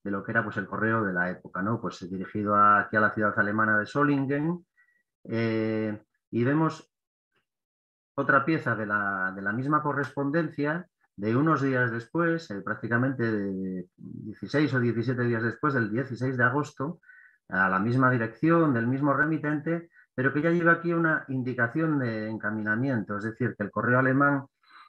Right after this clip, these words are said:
el correo español dirigido a Alemania, pues, eh, ya, mm, tenía, experimentaba ciertas dificultades de tránsito a través del, de lo que sería el camino natural, que sería Francia.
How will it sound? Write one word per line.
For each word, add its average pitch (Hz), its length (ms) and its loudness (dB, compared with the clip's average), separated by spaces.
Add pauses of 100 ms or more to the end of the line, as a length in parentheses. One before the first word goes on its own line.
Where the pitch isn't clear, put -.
(1000)
el 123 160 -4
correo 127 340 4
español 131 520 2
dirigido 107 460 -2
a - 20 6
Alemania, 135 680 2
pues, - 240 -10
eh, 104 240 -2
ya, 131 340 6
mm, 110 360 0
tenía, 123 760 4 (680)
experimentaba 117 720 0
ciertas 147 400 0
dificultades 117 880 -2 (320)
de 107 100 -6
tránsito 120 560 2
a 98 80 -2
través 113 260 0
del, 101 300 -2
de 95 80 -8
lo 95 100 -6
que 92 60 -6
sería 104 240 -2
el 113 80 -2
camino 113 320 0
natural, 117 340 2
que 117 80 -4
sería 95 440 -4 (340)
Francia. - 560 -2